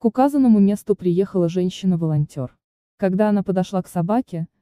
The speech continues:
то увидела, что ничто вокруг не интересует её. Настолько собаке было плохо.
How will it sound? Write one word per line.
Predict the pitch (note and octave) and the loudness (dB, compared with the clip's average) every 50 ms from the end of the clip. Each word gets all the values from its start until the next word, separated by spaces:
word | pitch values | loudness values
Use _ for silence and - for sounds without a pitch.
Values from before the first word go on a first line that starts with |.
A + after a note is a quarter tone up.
| _ | _
то | _ A3+ G#3+ | _ 4 6
увидела, | A3 A3 A3 C4 C4+ C#4 B3+ A#3+ | 6 6 4 2 0 0 0 0
что | A#3 - - | -2 -2 -2
ничто | G#3 G#3 G3+ - - G#3+ | -2 -2 -2 -4 -4 -4
вокруг | G#3 G#3 - A3+ A#3 - - | -4 -4 -2 -4 -6 -2 0
не | G#3+ G3 | 2 2
интересует | G3 F#3+ - G3+ F#3+ F#3 - - - D#3+ D3 - - | 2 2 0 0 -4 -4 -6 -4 -6 -6 -6 -6 -6
её. | D3+ D3+ C#3+ C#3 C#3+ C3+ D3 - _ _ _ _ _ _ | -6 -6 -4 -4 -4 -8 -10 -12 _ _ _ _ _ _
Настолько | F#3+ G3 G3+ - - C4+ C#4 - C4+ | -2 -2 -2 -2 -4 -4 -4 -4 -6
собаке | - - C4+ A#3+ A#3+ B3 - G3+ F3 | -4 -2 0 0 0 -2 0 -4 0
было | E3+ F#3 F3+ F3 | 2 2 2 2
плохо. | - - F#3 F#3+ F#3+ F#3 - - E3+ D3 D#3+ | 0 0 2 2 2 2 -2 -6 -8 -8 -8